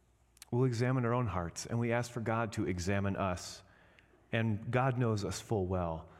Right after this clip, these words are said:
But what we need is the ears to hear and the minds that are open and the hearts that are ready to hear what God has to say about our lives, about our way of being in the world,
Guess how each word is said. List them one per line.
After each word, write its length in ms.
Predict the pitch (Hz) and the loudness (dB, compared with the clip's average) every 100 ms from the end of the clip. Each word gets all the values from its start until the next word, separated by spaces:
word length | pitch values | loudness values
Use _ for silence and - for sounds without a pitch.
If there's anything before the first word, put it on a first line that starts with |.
| - - _ | -20 -20 _
But 100 | - | 2
what 160 | 120 113 | 4 4
we 160 | 143 160 | 4 4
need 220 | 120 110 | 4 2
is 160 | 104 | 0
the 140 | 95 104 | 0 0
ears 380 | 123 123 120 - | 2 2 0 0
to 100 | 107 | -4
hear 420 | - 107 101 95 | 0 2 2 2
and 140 | 87 92 | 2 2
the 60 | |
minds 440 | 92 101 110 107 98 | 2 2 2 0 0
that 100 | 98 | -2
are 100 | 98 | -2
open 300 | 101 98 92 | -2 -2 0
and 100 | 92 | 0
the 60 | |
hearts 460 | 85 110 104 - - | 0 -2 -2 -8 -8
that 160 | 101 92 | -4 -2
are 80 | 90 | 0
ready 400 | 87 87 85 85 - - - _ _ | 0 0 -2 -6 -14 -20 -20 _ _
to 260 | - 117 107 | -2 0 0
hear 340 | - 117 127 | 0 -2 0
what 200 | 117 101 | 0 0
God 240 | 107 107 113 | 0 0 0
has 180 | 107 - | -2 -2
to 100 | - | -4
say 380 | - - - - - _ - | -4 -4 -6 -10 -20 _ -8
about 260 | 95 95 92 | -2 0 0
our 140 | 90 | -2
lives, 560 | 87 80 78 90 - - - - - _ | -2 -4 -8 -10 -16 -18 -20 -20 -20 _
about 340 | 104 101 92 - | 0 2 0 0
our 280 | 92 90 92 | 0 0 0
way 320 | 117 107 101 | 0 2 2
of 180 | 92 92 | 0 2
being 260 | 127 117 | 2 2
in 100 | 104 | 2
the 80 | 98 | 2
world, 460 | 87 87 78 76 | 2 0 -2 -6